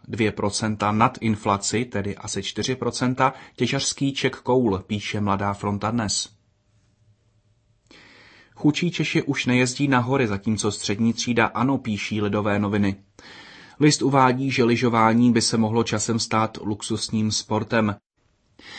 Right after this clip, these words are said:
Jde také o výchovu mladých lyžařů. Rodiče k lyžování často vedou své děti.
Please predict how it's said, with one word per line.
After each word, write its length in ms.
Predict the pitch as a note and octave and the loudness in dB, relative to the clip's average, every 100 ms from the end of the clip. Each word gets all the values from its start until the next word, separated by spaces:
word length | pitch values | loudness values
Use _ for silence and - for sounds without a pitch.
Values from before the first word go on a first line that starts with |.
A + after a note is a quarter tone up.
| - - | -8 2
Jde 180 | C3+ | 4
také 400 | D#3 D3+ D3+ D3 | 4 4 4 2
o 200 | - B2 | 4 2
výchovu 400 | A#2+ A#2 B2+ C3 | 2 0 -2 0
mladých 440 | C3+ A#2+ A#2 A#2+ - | 2 0 0 -4 -2
lyžařů. 540 | G#2+ A#2 A#2+ A#2+ G#2 - | -2 -2 -2 -2 -2 -2
Rodiče 520 | G#2+ G#2+ A2 - C#3+ | -2 -2 -4 -4 -4
k 80 | - | -2
lyžování 680 | A2 A#2+ A2+ G#2+ G#2+ A2+ B2+ | -2 -2 0 0 2 0 -2
často 360 | A#2 - C3 | -6 -6 -4
vedou 260 | A2+ A2 A2 | -2 0 0
své 320 | - A2 G#2 | -2 -2 -2
děti. 360 | A#2 A#2 A#2+ | -2 0 -2